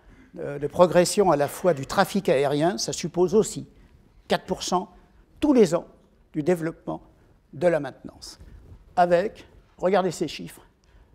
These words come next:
un quasi-doublement sur dix-sept ans. Quasi-doublement. Pourvu que ça pollue pas les trucs, autrement ils vont être déçus. Hein ? Il y a, en termes de maintenance, aujourd'hui, il y a trois types d'opérateurs.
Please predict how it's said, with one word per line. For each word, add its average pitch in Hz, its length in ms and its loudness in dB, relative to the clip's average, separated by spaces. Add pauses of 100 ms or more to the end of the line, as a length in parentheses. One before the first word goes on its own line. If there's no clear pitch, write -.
(120)
un 156 120 -4
quasi-doublement 202 960 2 (300)
sur 170 400 -2 (800)
dix-sept - 440 -14
ans. - 60 -20 (720)
Quasi-doublement. 185 840 -4 (1200)
Pourvu 190 260 2
que 214 60 -6
ça 170 120 0
pollue 160 220 -2
pas 156 160 -6
les 151 120 -8
trucs, - 220 -12
autrement 151 220 -10
ils 170 80 -4
vont 139 80 -8
être 135 140 -12
déçus. 151 380 -12 (580)
Hein ? 147 160 -10 (2000)
Il 175 60 -6
y 185 60 6
a, - 240 0 (420)
en 175 100 -6
termes 240 180 -2
de 202 60 -2
maintenance, 185 460 -6
aujourd'hui, 151 380 -6
il 208 60 -6
y 139 60 -4
a - 60 -6
trois - 240 -6
types 185 240 -10
d'opérateurs. - 640 -16